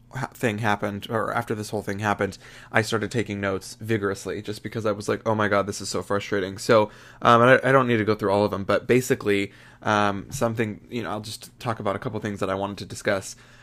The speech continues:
Here's the thing with Jen, because I know that she does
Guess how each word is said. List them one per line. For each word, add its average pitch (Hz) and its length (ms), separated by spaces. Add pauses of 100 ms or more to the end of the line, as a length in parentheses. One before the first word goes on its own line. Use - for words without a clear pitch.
(520)
Here's 175 320
the 180 80
thing 135 240
with 110 140
Jen, 107 280
because 104 280
I 104 100
know 110 220
that 110 140
she - 180
does 104 540